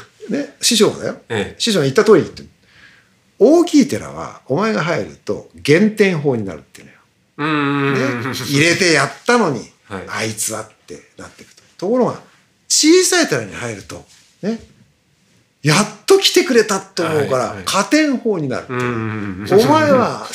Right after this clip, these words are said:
Speaker 1: きなようにやるときに、そう変なことはしないから、加点法になりやすいところに行った方がいいんだって、こういうわ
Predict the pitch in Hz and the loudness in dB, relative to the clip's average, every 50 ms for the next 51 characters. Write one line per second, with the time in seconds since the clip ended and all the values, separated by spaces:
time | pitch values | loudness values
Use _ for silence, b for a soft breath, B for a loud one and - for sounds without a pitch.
0 | - - - - 320 330 311 262 226 190 165 143 135 127 120 113 123 135 139 160 | -6 -6 0 2 2 4 6 4 4 4 2 0 -2 -2 -4 -4 -4 -4 -6 -6
1 | 131 131 123 120 107 - B B B - - - 254 277 302 311 320 285 - - | -8 -6 -8 -8 -8 -10 B B B -4 -2 0 2 2 4 4 2 2 0 0
2 | 160 262 269 240 190 151 139 123 - - 104 92 - - - 123 120 110 - 90 | 0 0 2 2 0 0 -2 -4 -6 -8 -10 -8 -10 -10 -8 -8 -8 -10 -10 -12
3 | 98 87 69 - b b b b b b _ - - 214 220 220 - 349 359 359 | -14 -16 -16 -18 b b b b b b _ -4 -2 -2 0 2 2 2 2 2
4 | 359 339 330 320 330 320 254 233 190 202 196 214 247 233 226 208 - 233 226 208 | 2 2 2 2 2 4 2 0 0 0 0 0 0 -2 -2 -2 -2 -2 -4 -4
5 | 208 180 185 165 139 113 113 110 _ - 156 123 139 120 90 90 92 90 - - | -4 -6 -6 -6 -8 -8 -12 -12 _ -10 -8 -8 -8 -8 -8 -10 -14 -14 -16 -16
6 | - - _ - - - - - 82 78 73 - - | -18 -18 _ -20 -20 -20 -20 -20 -20 -20 -20 -20 -20